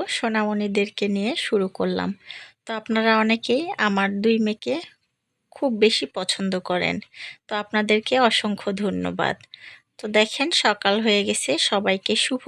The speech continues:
সকাল। তো নেহা মামুনি কত সুন্দর করে, মাশাআল্লাহ, একা একাই দাঁত ব্রাশ করতেছে। আর নুসরাত মামুনির দাঁত ব্রাশ করা হয়ে গেছে।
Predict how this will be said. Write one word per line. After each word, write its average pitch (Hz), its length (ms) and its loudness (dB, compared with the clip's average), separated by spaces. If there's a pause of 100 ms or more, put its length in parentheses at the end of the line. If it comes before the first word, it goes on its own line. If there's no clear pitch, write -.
সকাল। 175 460 -2 (600)
তো - 140 -10
নেহা 220 320 0
মামুনি 233 440 2 (100)
কত - 360 -12
সুন্দর 233 520 0
করে, 214 320 2
মাশাআল্লাহ, 208 680 -2 (680)
একা 208 280 -4
একাই 220 380 2
দাঁত 214 200 4
ব্রাশ 202 300 2
করতেছে। - 580 -6 (320)
আর - 180 -6
নুসরাত 220 460 -2
মামুনির 220 460 0 (480)
দাঁত 202 220 4
ব্রাশ 208 340 4
করা 214 240 4
হয়ে 247 300 6
গেছে। 233 320 -2